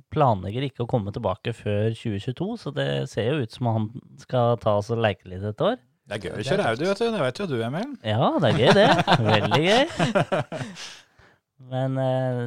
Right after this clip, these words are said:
Speaker 1: så det blir jo spennende å se da. De har jo ikke noe kontrakt, noen av Du-, Ducati-gutta. Der blir de jo bytta ut, og, og da har han sett sitt snitt og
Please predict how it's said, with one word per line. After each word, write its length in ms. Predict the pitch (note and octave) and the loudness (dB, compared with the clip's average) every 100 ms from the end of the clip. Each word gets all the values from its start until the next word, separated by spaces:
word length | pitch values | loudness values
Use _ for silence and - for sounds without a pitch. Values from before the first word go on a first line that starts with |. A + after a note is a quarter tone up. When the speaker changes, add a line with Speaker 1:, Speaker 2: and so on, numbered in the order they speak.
| B2 | -4
Speaker 1:
så 140 | D3+ | -4
det 60 | E3 | 2
blir 80 | D3+ | 2
jo 60 | D3 | 4
spennende 320 | F#3+ B2+ A#2 | 2 4 2
å 120 | C3+ | 0
se 100 | B2 D3 | 0 2
da. 60 | F#3+ D#3 | 2 0
De 160 | C#3 | 0
har 140 | C3+ G#2 | 2 2
jo 60 | G2+ | 0
ikke 80 | C3+ | -4
noe 160 | D3 | -4
kontrakt, 380 | D3+ A#2 G#2+ C3+ | -2 -2 -2 -2
noen 140 | A#2 F#2+ | -2 -2
av 80 | F#2 | -4
Du-, 380 | G#2+ G#2 G#2 G#2 | -4 -2 -4 -4
Ducati-gutta. 680 | G#2 G2 - G#2 A2 E3+ D#3+ | -2 -2 -2 -4 -2 -2 0
Der 220 | C3+ B2+ | 2 0
blir 160 | G#2+ G2+ | -2 -4
de 60 | A2 | -2
jo 120 | A2+ | -2
bytta 220 | G#2+ - E3 | -2 -2 -4
ut, 140 | - | -4
og, 380 | F3 D#3+ D#3+ D#3+ D#3 _ _ _ - | -4 -4 -6 -8 -12 _ _ _ -12
og 100 | D3+ | 0
da 120 | B2 | 2
har 100 | B2+ | 4
han 160 | B2+ C#3 C#3 | 2 0 -6
sett 220 | - B2 - | -6 -8 -6
sitt 220 | C#3+ - | -12 -8
snitt 240 | E3 - F3+ | -10 -4 -2
og 600 | E3+ E3+ E3+ E3+ F3 | 0 -2 -4 -4 -6